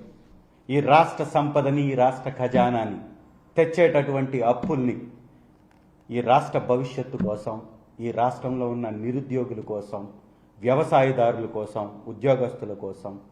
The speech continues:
అలాగే విద్యార్థుల కోసం వెచ్చించి, ఆరోగ్యం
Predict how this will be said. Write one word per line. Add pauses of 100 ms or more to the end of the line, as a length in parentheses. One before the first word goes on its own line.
(440)
అలాగే (400)
విద్యార్థుల
కోసం
వెచ్చించి, (680)
ఆరోగ్యం